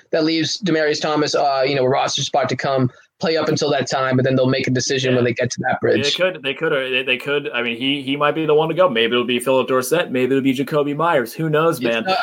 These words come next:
Speaker 1: I
Speaker 2: I
Speaker 1: love Philip Dorsett, man. I think Belichick likes him too, so I don't see that happening.
Speaker 2: We'll see. We'll see, particularly if Edelman sits out on, on Sunday. We'll see. We'll see how much Dorsett's loved over there.
Speaker 1: It, it, well, especially in P P R leagues, I think, you know, Dorsett, he can have an up and down season. I think he's gonna trick a few people into picking him up.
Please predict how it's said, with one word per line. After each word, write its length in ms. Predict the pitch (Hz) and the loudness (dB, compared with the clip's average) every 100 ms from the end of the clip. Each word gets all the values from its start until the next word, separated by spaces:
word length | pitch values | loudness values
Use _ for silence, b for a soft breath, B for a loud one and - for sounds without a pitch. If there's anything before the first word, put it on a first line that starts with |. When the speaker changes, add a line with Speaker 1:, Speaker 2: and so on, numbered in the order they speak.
| 180 | 0
Speaker 1:
I 80 | 175 | 0
Speaker 2:
I 80 | 175 | 2
Speaker 1:
love 260 | 170 165 165 | 2 0 0
Philip 240 | 170 156 | 0 0
Dorsett, 400 | 165 156 165 151 | 2 0 0 0
man. 160 | 143 147 | 0 0
I 100 | 143 | -2
think 220 | 170 156 | 0 0
Belichick 420 | 151 151 135 147 151 | 2 0 0 -2 0
likes 240 | 143 139 | 0 0
him 100 | 135 | -2
too, 240 | 131 139 131 | 0 0 0
so 140 | 143 | 2
I 80 | 143 | 2
don't 140 | 147 | 0
see 240 | 143 - 131 | -2 -2 -2
that 220 | 123 123 | 0 0
happening. 460 | 117 110 113 113 120 | 0 2 2 2 0
Speaker 2:
We'll 180 | 117 135 | 0 -2
see. 300 | - 160 151 | 2 0 0
We'll 120 | 123 135 | -2 0
see, 140 | 160 | 0
particularly 380 | 143 135 151 151 | 0 -2 0 2
if 40 | 147 | 2
Edelman 220 | 151 139 | 2 2
sits 200 | 147 135 | 0 2
out 140 | 139 135 | 2 2
on, 160 | 131 | 0
on 160 | 139 127 | -2 -4
Sunday. 320 | 139 131 127 | -2 0 0
We'll 160 | 123 127 | 0 -2
see. 220 | 143 135 | 0 0
We'll 140 | 127 | 0
see 180 | 131 143 | 0 0
how 120 | 139 | 2
much 320 | 139 135 - | 2 0 -2
Dorsett's 400 | - 131 127 120 | 0 0 2 -2
loved 200 | 131 117 | 2 2
over 180 | 120 117 | 2 2
there. 120 | 113 | 0
Speaker 1:
It, 80 | 110 | 0
it, 220 | 160 - - | -2 -6 -6
well, 160 | 214 185 | 0 0
especially 440 | - 214 226 247 | 0 -2 0 0
in 80 | 185 | 2
P 120 | 226 | 2
P 140 | 190 | 2
R 180 | 180 190 | 2 2
leagues, 300 | 165 143 131 | 2 2 0
I 100 | 139 | 0
think, 300 | 135 175 160 | 0 0 0
you 60 | 165 | 2
know, 100 | 151 | 2
Dorsett, 420 | 151 151 160 156 | 2 0 0 0
he 120 | 156 | 0
can 100 | 160 165 | 0 0
have 140 | 160 | 0
an 60 | 147 | 0
up 160 | 147 | 0
and 100 | 147 | 0
down 240 | 143 147 139 | 0 0 0
season. 360 | - 151 143 | -2 -2 -2
I 100 | 143 | -2
think 160 | 139 185 | 0 -2
he's 140 | 185 | -2
gonna 200 | 165 156 131 | -2 -2 -2
trick 240 | 175 175 | -2 -2
a 80 | 135 | -2
few 180 | 170 165 | 0 0
people 340 | 180 165 160 | 0 0 0
into 160 | 151 156 | 0 -2
picking 300 | 160 160 147 | -4 -2 0
him 140 | 135 | 0
up. 220 | 143 147 | 0 -2